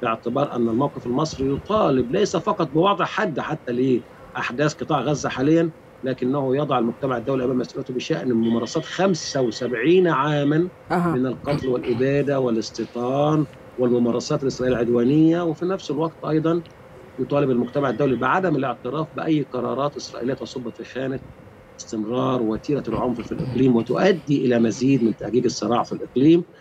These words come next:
Speaker 1: لأن مصر لديها رغبة في أن يكون لدى المجتمع الدولي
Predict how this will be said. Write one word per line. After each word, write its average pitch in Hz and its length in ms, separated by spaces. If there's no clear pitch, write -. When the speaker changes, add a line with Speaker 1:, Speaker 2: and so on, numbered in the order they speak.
Speaker 1:
لأن 120 140
مصر 117 360
لديها 113 420
رغبة 160 440
في - 180
أن 117 60
يكون 117 300
لدى 127 180
المجتمع 110 440
الدولي 147 600